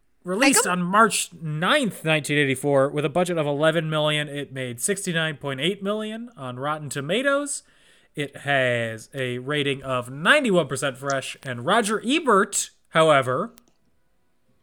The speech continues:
Speaker 1: gave it a one point five out of four.
Speaker 2: 'Cause the ending makes
Speaker 1: And
Speaker 2: no
Speaker 1: so
Speaker 2: sense. Thank you.
Speaker 1: No.
Speaker 2: Oh.
Speaker 1: He thought that the film's biggest failing was casting the then unknown Tom Hanks as the lead,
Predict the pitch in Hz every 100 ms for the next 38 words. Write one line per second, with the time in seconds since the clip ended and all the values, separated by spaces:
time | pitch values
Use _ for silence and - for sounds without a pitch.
0 | _ 175 175 151 147 220 226 - 190 180
1 | - 214 262 208 127 - 123 196 120 175
2 | _ _ - _ _ _ _ _ _ -
3 | 320 311 254 277 311 269 208 156 180 196
4 | - 208 151 - - 185 175 - 185 -
5 | - _ _ _ _ _ 165 185 202 156
6 | _ _ - 180 - 185 _ - 139 208
7 | 196 226 220 185 185 - 214 202 185 180
8 | 165 165 202 190 - - 185 208 196 170
9 | 151 - - 190 208 - 180 165 131 143
10 | 131 127 156 196 190 147 160 175 151 151
11 | 175 175 151 - 170 175 165 131 208 240
12 | - 147 120 127 117 110 107 107